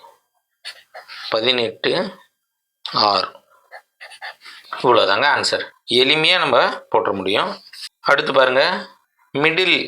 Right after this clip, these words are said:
என்பது டி ஐ எம் இ எல் டி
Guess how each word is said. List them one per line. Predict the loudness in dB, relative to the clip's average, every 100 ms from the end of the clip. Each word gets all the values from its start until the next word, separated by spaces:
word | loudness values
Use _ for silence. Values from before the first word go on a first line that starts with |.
| -2
என்பது | 0 0 2 2 2 -2 -6 -18 _ _ _ _ _ -20 -20 _ _ -2
டி | 2 4 4
ஐ | 4 2 2
எம் | 0 2
இ | 2 2 -2 -4 0
எல் | 0 2
டி | 2